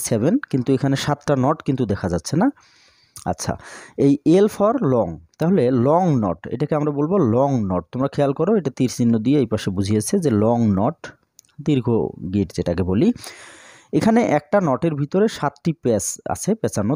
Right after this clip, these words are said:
দেখো, এক, দুই, তিন, চার, পাঁচ, ছয়, সাত, অর্থাৎ স্পাইরাল করে যেভাবে সাতটি দেওয়া আছে, এটাকে লং নট বলা হয়, এটাকে সেভেন এল। অর্থাৎ এই এক প্যাচ দিয়ে, উম, একটা নট দিয়ে তার ভিতরে সাতটি প্যাচ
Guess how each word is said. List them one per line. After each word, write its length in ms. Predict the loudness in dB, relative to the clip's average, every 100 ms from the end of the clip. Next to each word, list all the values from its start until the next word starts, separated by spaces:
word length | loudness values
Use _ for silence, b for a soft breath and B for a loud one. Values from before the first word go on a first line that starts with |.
| -2
দেখো, 160 | -2 -4 -6 -4 0 0
এক, 100 | 0 -4 -2
দুই, 280 | 0 2 2 0 -2
তিন, 280 | 0 0 0 -2 -4
চার, 300 | -2 0 0 -2 -4
পাঁচ, 300 | -2 0 0 -4 -8
ছয়, 260 | -4 -2 -2 -4
সাত, 200 | -4 -4 -6 B B B B B -6
অর্থাৎ 240 | -2 -4 0 -2
স্পাইরাল 420 | 0 2 2 2 0 -2
করে 160 | 0 0
যেভাবে 280 | 0 0 -2 -2
সাতটি 340 | -6 -4 -4 0
দেওয়া 160 | 0 0
আছে, 160 | 0 0 0
এটাকে 220 | 0 -2 0 0
লং 120 | 2 0
নট 120 | 0 -2
বলা 160 | 0 2
হয়, 140 | 2 0 B B B B B -4
এটাকে 220 | 0 0 0
সেভেন 280 | 0 0 2 0 0 0
এল। 100 | 0 -2
অর্থাৎ 220 | -4 -4 -4 -8 -4 0
এই 80 | 0 2 0
এক 80 | 0 0
প্যাচ 200 | 2 4 2
দিয়ে, 160 | 0 0 -2 -4 -4
উম, 80 | -2 -4 -2 -4
একটা 260 | -4 0 2 2
নট 140 | 2 0 -2
দিয়ে 140 | 0 0 0
তার 160 | 0 0
ভিতরে 260 | -2 -2 -4 -2
সাতটি 320 | -6 -4 -8 -6 0
প্যাচ 200 | 2